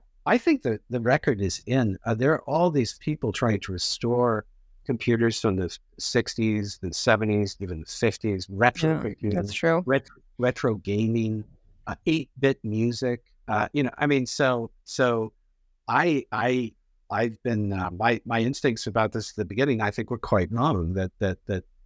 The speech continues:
Speaker 1: people could get very attached to, uh, <laughs> to you know, and, and, but that only, that only raises more questions. Like, what, what is it about,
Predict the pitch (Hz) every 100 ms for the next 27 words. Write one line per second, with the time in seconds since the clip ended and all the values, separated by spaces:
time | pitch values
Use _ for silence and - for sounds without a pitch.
0 | _ - 127 143 - 113 113 104 - _
1 | _ 110 131 165 160 151 226 - - -
2 | - 120 107 107 110 - - - _ _
3 | 185 196 _ - - 117 - 156 - _
4 | _ _ 190 175 - _ 220 226 - 233
5 | 220 180 202 302 330 220 - 240 302 202
6 | 165 175 214 175 143 147 147 247 269 131
7 | 139 147 180 - 156 160 254 277 285 139
8 | 127 117 110